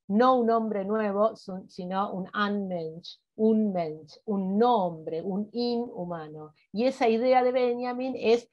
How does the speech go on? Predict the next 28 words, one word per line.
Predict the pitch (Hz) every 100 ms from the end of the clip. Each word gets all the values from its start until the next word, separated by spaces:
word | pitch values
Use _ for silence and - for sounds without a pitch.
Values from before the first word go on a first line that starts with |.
| _
justamente | - 226 233 220 226 226
una | 214
idea | 220 226
de | 208
pensar | 214 220 226 247 220 226 196 _ -
no | 226 311 302 226 - _ _ _ _ _ -
un | 226 214 220 _ -
hombre | 240 247 240 220 202 - _
propio | 233 240 233 233 214 190
del | 190
humanismo | 180 180 202 185 233
clásico, | 233 240 214 - 214 220 233 -
sino | - 202 202 202
otra | - 269 277 269 233
manera | 208 202 220 226
de | 202
pensar | 180 185 185 180 240 214 220 262 -
la | 208 202
existencia | 196 - 214 - - 247 240 214 208 233 233
de | 202
todo | - 196
lo | 180
que | 165
existe, | 156 170 151 -
de | 156
todas | 156 214
las | 202 -
criaturas | - 175 175 175 190 185 190 -